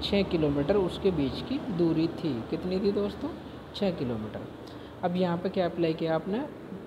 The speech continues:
साथ साथ गए, यानी अगर B plus W साथ साथ गए पानी के, और पानी के opposite है तो B minus W, ठीक है ना। <coughs> चलिए, तो अनुकूल भी हुई थी स्थिति,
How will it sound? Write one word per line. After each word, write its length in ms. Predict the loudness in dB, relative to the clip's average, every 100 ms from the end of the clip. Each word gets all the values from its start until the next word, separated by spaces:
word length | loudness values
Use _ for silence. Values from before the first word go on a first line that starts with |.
| -6
साथ 260 | 2 2 4
साथ 260 | 2 4
गए, 180 | 4 4
यानी 240 | 4 2 2
अगर 220 | 2 0
B 200 | 2 2 2
plus 300 | 2 2 4
W 340 | 2 2 0 0 -2
साथ 260 | -4 -2 -2 -4
साथ 260 | -4 -2
गए 160 | 2 0 2
पानी 240 | -2 -2
के, 140 | -2 -4 -6 -14 -16 -16 -8
और 140 | -6 0
पानी 240 | 0 0 2
के 100 | 2
opposite 400 | 4 2 2 2
है 100 | 2
तो 60 | 2
B 180 | 2
minus 400 | 0 -2 -2 -4 0
W, 360 | 0 0 -6 -8 -12 -10
ठीक 140 | -8
है 120 | -4
ना। 140 | -2 -4 -8 -16 -18 -20 -10 0
<coughs> 1040 | 2 4 2 4 2 2 0 0 -6 -4
चलिए, 280 | -2 0 -4 -10 -14 -16 -16 -18 -18 -18 -16 -16 -8 2
तो 60 |
अनुकूल 460 | 4 4 6 6 6
भी 140 | 6
हुई 160 | 8 6
थी 140 | 4 0
स्थिति, 360 | 0 0 -2